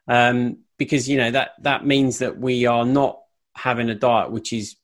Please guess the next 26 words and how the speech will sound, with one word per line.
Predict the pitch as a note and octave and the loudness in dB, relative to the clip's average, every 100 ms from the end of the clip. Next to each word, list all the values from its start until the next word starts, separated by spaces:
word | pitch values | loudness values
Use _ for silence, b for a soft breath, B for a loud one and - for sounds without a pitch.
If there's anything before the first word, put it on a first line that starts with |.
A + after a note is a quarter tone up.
| _ | _
majority | A#2+ A2 B2 A#2+ A2+ - G#2+ | -6 -4 0 0 -2 -6 -6
meat | A2 A#2+ A2 | -2 -2 -2
based. | G2 G#2 - - | -6 -6 -8 -12
We | B2 A#2 | -4 0
are | A#2 A2+ | 0 0
then | A#2 A2+ | -2 -2
having | A#2 A2+ A2+ | -2 -2 -4
a | |
balanced | G#2 D3 C3+ E2 - | 0 0 0 -4 -4
diet. | G2+ F2+ E2+ - B B B B - | -2 -2 -4 -12 B B B B -2
Um, | A#2 A#2 A2+ A#2 A2+ | 2 2 2 -2 0
so | C3 | 0
I | B2 | 2
think | C#3 C3+ | 0 0
that's, | C#3+ C3 - | 0 -2 -2
that's | C#3 C3+ B2+ | -2 0 -2
an | |
important, | A#2+ A2 B2 E2 G#2 - | -4 -2 -6 -4 -6 -10
uh, | G2+ G#2 G#2 | -6 -6 -6
point | - A#2+ - | -4 -4 -4
to | - | -10
point | - G#2+ - | -8 -8 -6
out | G#2 - | -8 -8
as | A#2 | -2
well, | A#2 G2 | -2 -2
really. | F#2 G2+ | -6 -8